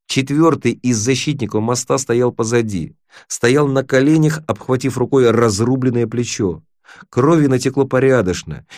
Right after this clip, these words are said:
Его надо было скорее перевязывать, сам он уже не в силах был этого сделать.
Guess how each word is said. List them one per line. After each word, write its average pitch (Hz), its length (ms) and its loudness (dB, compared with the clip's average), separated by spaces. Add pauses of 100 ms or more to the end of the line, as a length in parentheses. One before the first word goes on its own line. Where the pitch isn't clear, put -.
Его 117 140 2
надо 123 180 2
было 123 120 2
скорее 127 340 0
перевязывать, 127 720 2
сам 127 220 0
он 123 100 2
уже 117 180 0
не 131 180 2
в 139 60 -4
силах 147 560 0
был 113 300 2
этого 120 300 0
сделать. 95 600 -2